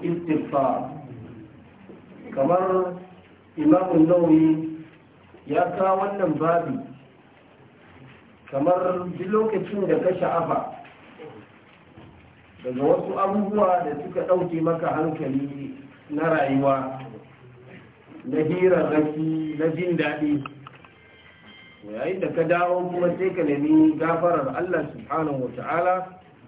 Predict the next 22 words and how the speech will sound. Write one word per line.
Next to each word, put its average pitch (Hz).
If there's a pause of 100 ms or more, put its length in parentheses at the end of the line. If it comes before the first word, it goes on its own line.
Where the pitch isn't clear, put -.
(420)
dangane 190
da 170
wannan 180
shawagi 170
da 147
ka 151
tafi. 147 (1600)
To, 117
kamar 208
kisoshin 220
da 185
ya 185
bamu 202
a 165
baya, 196 (1120)
yana 196
nuna 190
kamar 165
wani 190
sararawa 180
aka 170
yi 160